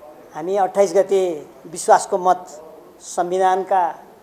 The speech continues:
व्यवस्थाअनुसार लिने, विश्वासको मतको लागि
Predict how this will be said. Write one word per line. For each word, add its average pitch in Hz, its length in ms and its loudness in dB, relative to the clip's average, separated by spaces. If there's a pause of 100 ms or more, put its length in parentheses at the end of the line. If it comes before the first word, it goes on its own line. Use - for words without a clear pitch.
(880)
व्यवस्थाअनुसार 190 960 0 (140)
लिने, 196 540 -2 (1120)
विश्वासको 202 640 2
मतको 190 480 0
लागि 196 360 8